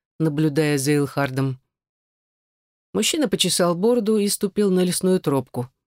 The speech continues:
«Идешь?» «А куда я без коня? Да и тебя я обещала твоей матери привезти».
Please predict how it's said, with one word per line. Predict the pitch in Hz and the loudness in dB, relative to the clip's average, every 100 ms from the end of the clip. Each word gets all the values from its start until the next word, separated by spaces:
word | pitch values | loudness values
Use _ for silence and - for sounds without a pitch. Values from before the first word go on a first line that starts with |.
| _ _ - | _ _ -6
«Идешь?» | 131 165 214 214 - _ _ _ _ _ _ _ _ _ | 0 2 2 -2 -10 _ _ _ _ _ _ _ _ _
«А | 196 | -2
куда | 202 254 320 | 0 2 2
я | 254 | 2
без | 190 - | 0 0
коня? | 196 208 185 131 _ _ _ _ _ _ - | 0 2 0 -2 _ _ _ _ _ _ -6
Да | 127 | -4
и | |
тебя | 127 139 180 | -2 0 2
я | 220 | 2
обещала | 208 202 - 214 | 2 0 2 0
твоей | 202 190 190 | 2 2 2
матери | 190 185 202 | 2 0 0
привезти». | 196 185 180 - 185 185 | 0 0 0 0 -2 -4